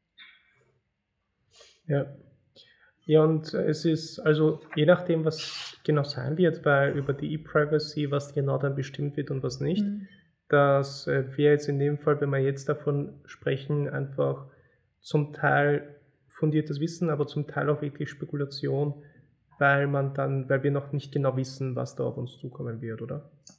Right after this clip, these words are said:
Speaker 2: Genau, es liegen Entwürfe vor, aber gerade dieser Begutachtungsfrist in der Phase, wo dann noch mal nachverhandelt wird in den Institutionen, äh, passieren viele Änderungen.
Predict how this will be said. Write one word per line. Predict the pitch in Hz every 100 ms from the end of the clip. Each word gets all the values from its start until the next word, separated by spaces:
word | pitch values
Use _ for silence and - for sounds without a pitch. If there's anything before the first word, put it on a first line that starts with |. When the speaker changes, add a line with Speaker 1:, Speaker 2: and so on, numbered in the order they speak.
| _ -
Speaker 2:
Genau, | 208 190 190
es | 214 -
liegen | 220 220
Entwürfe | 202 - 226 220 208
vor, | 202 - 190 226 269 269 - - _ _ -
aber | 202 208 220 214 - 185
gerade | - 190 214
dieser | 202 208 208 202
Begutachtungsfrist | 202 196 226 233 143 208 - 214 - - 214 -
in | 202
der | 190
Phase, | 190 160 185 202 190
wo | 196
dann | 196
noch | 190 190
mal | 190 185
nachverhandelt | 175 160 214 208 202 196 202 196
wird | 208
in | 196 196
den | 214
Institutionen, | 196 - 190 196 - 196 190 196 202 202 - - _ _ _ _
äh, | - - - _ _ _
passieren | 220 202 - 214
viele | 208 196 185
Änderungen. | - 175 185 180 180 180 180 190 -